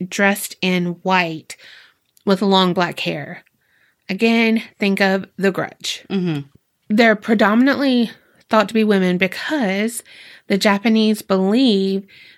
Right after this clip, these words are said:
Speaker 1: that women experience deeper and stronger emotions. And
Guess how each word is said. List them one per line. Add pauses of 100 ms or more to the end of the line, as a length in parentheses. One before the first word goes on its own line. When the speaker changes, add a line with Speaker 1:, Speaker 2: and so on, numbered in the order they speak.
(120)
Speaker 1:
that
women
experience
deeper
and
stronger
emotions.
And